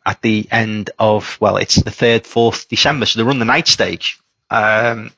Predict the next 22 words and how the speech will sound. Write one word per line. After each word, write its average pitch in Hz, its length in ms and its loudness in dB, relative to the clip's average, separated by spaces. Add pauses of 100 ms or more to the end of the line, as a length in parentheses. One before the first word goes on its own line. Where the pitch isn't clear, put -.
(200)
and 113 80 -4
it 107 40 -4
was 113 80 -4
one 139 120 2
that 120 120 0
we 120 80 2
looked 110 220 -2
at - 100 -20
doing, 117 220 2
Grizedale 117 440 2
Stages, 104 420 0
which - 180 -4
is 104 100 -2
a 110 40 -6
fantastic 123 840 0
rally, 104 320 2
really 120 320 2
is 110 120 -2
a 107 40 -8
good 101 140 -8
rally. 107 260 2 (600)
But, 123 260 2